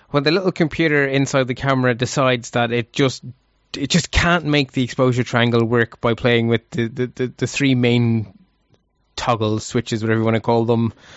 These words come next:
Uh, so your exposure, your aperture, and your, your iso. It can also trigger on many cameras the flash.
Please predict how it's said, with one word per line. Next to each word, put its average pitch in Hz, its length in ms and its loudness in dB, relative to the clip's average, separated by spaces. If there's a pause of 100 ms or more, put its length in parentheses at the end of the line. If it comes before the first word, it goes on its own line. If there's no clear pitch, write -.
(360)
Uh, 113 280 2
so 123 140 -2
your 110 180 4
exposure, 120 440 0
your 110 220 2
aperture, 113 540 0
and 113 360 0
your, 113 300 0
your 113 220 -2
iso. 117 560 0 (920)
It - 440 -6
can 214 240 0
also 175 340 2
trigger 139 460 0
on 123 320 2
many 135 240 2
cameras 113 680 0
the 131 120 -2
flash. - 600 -4